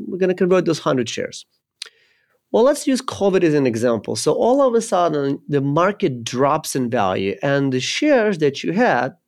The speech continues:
still a hundred shares, but now instead of being at a hundred dollars per share, they're valued at eighty dollars per share. So if we originally did the conversion at a hundred dollars per share, we would have had ten thousand dollars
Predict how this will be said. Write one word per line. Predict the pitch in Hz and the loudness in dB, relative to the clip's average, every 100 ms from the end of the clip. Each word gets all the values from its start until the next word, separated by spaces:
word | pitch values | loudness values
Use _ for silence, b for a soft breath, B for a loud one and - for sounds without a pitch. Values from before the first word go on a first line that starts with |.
| _ | _
still | - - 175 | -8 0 2
a | 233 | 2
hundred | - 254 170 | 0 0 0
shares, | - - 139 139 - _ _ _ _ | -2 0 0 0 -4 _ _ _ _
but | - - | -8 -2
now | 214 277 226 170 | 0 2 2 0
instead | 165 - 190 | -2 -2 0
of | 185 | 2
being | 165 180 170 | 4 4 4
at | 131 | 2
a | 123 | 0
hundred | - - 330 330 185 | -6 -2 0 2 2
dollars | 120 117 117 | 2 0 -4
per | - 110 | -8 -10
share, | - 101 107 - b b _ _ - | -4 -2 -2 -4 b b _ _ -10
they're | 147 214 202 | -2 0 0
valued | 160 180 196 196 190 | 0 2 2 2 2
at | 156 - _ _ _ _ - | 0 -4 _ _ _ _ 0
eighty | 220 233 151 | 2 4 4
dollars | 117 92 107 | 2 0 -6
per | - | -10
share. | 117 - - _ - B B B | -12 -12 -16 _ -20 B B B
So | - 190 | 0 2
if | 202 190 | 2 0
we | 196 285 302 | 0 2 2
originally | 220 247 285 254 202 | 0 0 -2 0 0
did | 151 147 139 | 2 0 0
the | |
conversion | 127 139 120 117 107 117 117 - | -2 -2 2 2 2 -4 -6 -6
at | 139 | -4
a | 135 | -4
hundred | - 285 302 | -2 0 0
dollars | 147 123 131 | 0 0 -2
per | - 117 | -8 -10
share, | - 117 165 - - | -4 -2 -4 -8 0
we | 240 | 2
would | 247 | 2
have | 202 | 2
had | 165 151 | 0 -2
ten | - 220 | -4 -4
thousand | 233 175 165 160 | 0 0 0 0
dollars | 135 131 131 127 | 2 2 0 -2